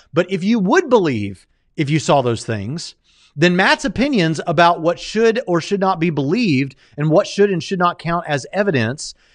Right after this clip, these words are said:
should have absolutely no hold on you, because that is an unrealistic level of skepticism. I do think there is a trying to impose, um, an, an epistemology on everyone else. L-, let's, um, and, and, and a thinking that seems extraordinary to me, which again, we saw was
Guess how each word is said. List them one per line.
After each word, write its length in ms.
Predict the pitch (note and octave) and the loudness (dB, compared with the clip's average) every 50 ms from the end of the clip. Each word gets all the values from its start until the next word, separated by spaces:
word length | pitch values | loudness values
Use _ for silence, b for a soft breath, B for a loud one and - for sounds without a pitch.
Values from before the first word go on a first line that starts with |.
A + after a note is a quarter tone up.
| _ _ | _ _
should 160 | - - F3+ | -2 0 2
have 120 | F3 F3+ F3 - | 2 2 0 -2
absolutely 560 | F#3 G#3 A#3 F#3+ F3 - A3 G#3+ A3 G#3 F#3+ | -2 0 0 -2 -2 -4 -4 -2 0 0 0
no 140 | F#3 F#3 F#3 | 2 0 0
hold 320 | - - G3 G#3 A3 G#3 | 0 0 0 2 2 2
on 180 | G#3 E3+ D3 C3+ | 2 2 2 0
you, 100 | B2+ C3 | 0 -2
because 200 | C3+ B2+ - C3 | -2 -4 -4 -2
that 100 | E3 D#3+ | 0 0
is 80 | D3 | 0
an 80 | C3+ D3+ - | -2 -4 -4
unrealistic 840 | E3+ E3+ F3 F3 E3+ F3+ E3+ D#3 D3+ F3 G#3 G3 - - F#3+ F3+ - | -2 0 0 2 2 2 2 2 2 2 0 -2 -2 -2 -4 -4 -2
level 360 | D#3+ E3 E3 E3+ D#3 D#3 D#3+ D3+ | 0 0 0 0 0 -2 -6 -8
of 100 | D3 B2 | -10 -12
skepticism. 840 | - - - E3+ E3 - E3+ D#3 - - A#2+ G#2 F#2+ F#2 E2 D#2+ _ B B B B B B B B D#3+ - _ _ - | -10 -6 -4 -4 -4 -4 -6 -12 -8 -8 -8 -8 -8 -10 -18 -20 _ B B B B B B B B -20 -20 _ _ -6
I 160 | D#3 F3 E3+ | -2 -2 0
do 240 | D3+ C#3 G3+ C4+ D#4 | 0 2 2 2 2
think 260 | - - B3 A#3+ F#3 | 2 0 -2 0 2
there 160 | E3 E3 D#3+ | 2 2 2
is 200 | D#3 D3 C3 A#2+ | 2 0 -4 -4
a 60 | C#3 | -4
trying 380 | - - - D#3+ C#3+ C3+ C3 A#2+ | -4 -2 -2 0 0 0 0 -2
to 200 | - - C3+ B2+ C3 | -2 -2 -2 -2 -2
impose, 760 | C#3 B2+ A#2+ B2 - - D3 C#3+ C#3 B2 G#2+ G2 F#2 - - - _ _ _ _ _ - | -2 -4 -6 -6 -6 -4 -2 0 0 0 0 -2 -6 -10 -14 -18 _ _ _ _ _ -6
um, 320 | C#3 C3 B2+ A#2+ A#2+ A#2+ - | -2 0 0 0 0 -2 -4
an, 160 | C3+ B2 A#2 | -6 -4 -2
an 260 | B2+ C#3 C#3 C#3 B2+ B2 | -2 -2 -2 -2 -4 -4
epistemology 720 | A2 - D3 C3+ - C#3+ C3 B2 B2 B2 A2+ G#2 A#2 B2+ | -4 -4 -4 -6 -4 -2 0 2 2 2 0 -2 -4 -4
on 120 | A#2+ A#2 | -4 -4
everyone 240 | A#2 A2+ A2+ A2 A2 | -2 -2 -2 -2 -2
else. 280 | B2 E3 G#3 - - b b b b B2+ b | -2 -2 -2 -4 -8 b b b b -10 b
L-, 140 | D#3+ D#3 F#3 | -4 -4 0
let's, 300 | F#3+ F#3 G#3 G3 - - | 2 2 2 2 0 0
um, 320 | G3+ F#3 E3+ D#3+ D#3+ - - | 2 2 2 2 -2 -6 -6
and, 140 | - E3 E3 | -4 -4 -2
and, 140 | E3+ D#3+ D#3 | -2 -2 -2
and 200 | D#3 D#3+ D#3 D3+ | -2 -2 -2 -2
a 40 | C3+ | -2
thinking 400 | - E3+ E3 C3 C#3 C#3+ C3+ B2 B2 | -2 -4 -4 -4 -4 -8 -4 0 2
that 220 | D#3 E3+ F#3+ F#3 | 4 4 2 2
seems 480 | - - - F3+ F3+ F#3+ G3+ G3+ F3 D#3 | -2 -6 -4 -2 0 0 2 0 0 -2
extraordinary 540 | D#3+ C#3+ - - F3 E3+ D#3+ D#3 D3+ C#3+ | -6 -8 -4 0 2 2 2 2 2 0
to 100 | B2 - | 0 -2
me, 220 | A#2+ A2+ A#2 C3+ E3+ | -4 -4 -2 -2 -4
which 180 | F#3 E3+ - | -4 -6 -8
again, 200 | D3+ D#3 G#3 G3+ | -8 -4 -4 -2
we 80 | E3 B2+ | -2 -2
saw 260 | - - C#3 B2+ B2+ | -2 0 0 2 2
was 300 | A#2+ A#2 A2 G2+ - - | 2 0 -2 -4 -6 -12